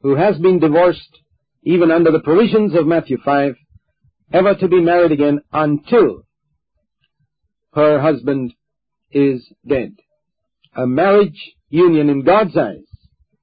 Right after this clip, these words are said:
even if it is a heathen marriage, is in God's eyes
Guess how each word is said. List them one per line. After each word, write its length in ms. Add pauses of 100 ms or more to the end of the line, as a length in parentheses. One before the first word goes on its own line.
(480)
even 300
if 120
it 100
is 100
a 120
heathen 420
marriage, 560 (320)
is 260
in 160
God's 340
eyes 380